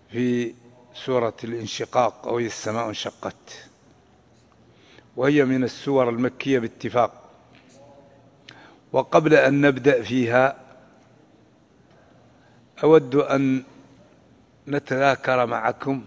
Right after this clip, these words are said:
بالدروس السابقة التي أكرمنا الله بأننا أخذناها وكررناها في هذه الدروس نقاط، أريد أن نسأل عن بعضها، لأن هي التي يدور عليها الدرس،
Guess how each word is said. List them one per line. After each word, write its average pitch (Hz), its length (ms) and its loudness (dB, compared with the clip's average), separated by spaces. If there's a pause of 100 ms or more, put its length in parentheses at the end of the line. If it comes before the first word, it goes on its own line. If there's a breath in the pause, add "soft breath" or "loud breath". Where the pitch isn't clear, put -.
(880 soft breath)
بالدروس 135 680 -2
السابقة 131 680 -2 (100)
التي 123 520 -4
أكرمنا 131 480 -2
الله 131 300 0
بأننا 151 640 -2
أخذناها 147 760 0 (920 loud breath)
وكررناها 143 960 2
في 123 240 -2
هذه 127 300 0
الدروس 120 640 -8 (180)
نقاط، 143 460 0 (1000 soft breath)
أريد 135 240 -2
أن 135 200 -2
نسأل 135 300 -2
عن 127 220 -2
بعضها، 120 520 -2 (1600 soft breath)
لأن 151 180 -2
هي 151 260 4
التي 135 340 -4
يدور 131 300 0
عليها 120 320 0
الدرس، 113 580 -10